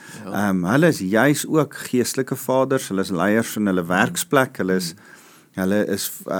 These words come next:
Speaker 2: eh, vaders vir ander mense op ander
Speaker 1: Mm.
Speaker 2: vlakke ook. En,
Speaker 1: Mm.
Speaker 2: en, en daarom dink ek, ehm, vir, vir my is dit onomwonde so dat as jy die Here dien, word jy 'n leier.
Speaker 1: Ja,
Speaker 2: Die,
Speaker 1: ja.
Speaker 2: die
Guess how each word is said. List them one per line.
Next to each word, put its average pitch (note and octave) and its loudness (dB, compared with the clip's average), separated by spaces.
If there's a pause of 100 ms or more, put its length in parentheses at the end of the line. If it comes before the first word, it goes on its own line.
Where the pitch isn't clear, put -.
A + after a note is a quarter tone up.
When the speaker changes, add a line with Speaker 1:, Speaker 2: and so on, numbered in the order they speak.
Speaker 2:
eh, - -8
vaders D3 2
vir A#2+ 0
ander A2+ 0
mense G2+ 0
op - -4
ander G2+ -4
Speaker 1:
Mm. G2 -6
Speaker 2:
vlakke G#2+ 0 (100)
ook. - -12
En, G#2+ -2
Speaker 1:
Mm. G2 -8 (600)
Speaker 2:
en, C#3 0
en C3+ 2
daarom B2 4
dink C#3 0
ek, C3 0 (440)
ehm, A2 0 (140)
vir, - -8
vir - -4
my B2 6 (220)
is A#2 0
dit C#3 0
onomwonde A2+ 4
so F2+ -2
dat F#2 -2
as B2 -2
jy A#2+ 0 (240)
die A2+ -2
Here D#3+ 6
dien, A2+ -2 (100)
word G#2 0
jy G#2 2
'n F2+ 0
leier. D2+ -4 (280)
Speaker 1:
Ja, F#2 -10 (240)
Speaker 2:
Die, A2 -2
Speaker 1:
ja. B2 -2
Speaker 2:
die A#2+ 2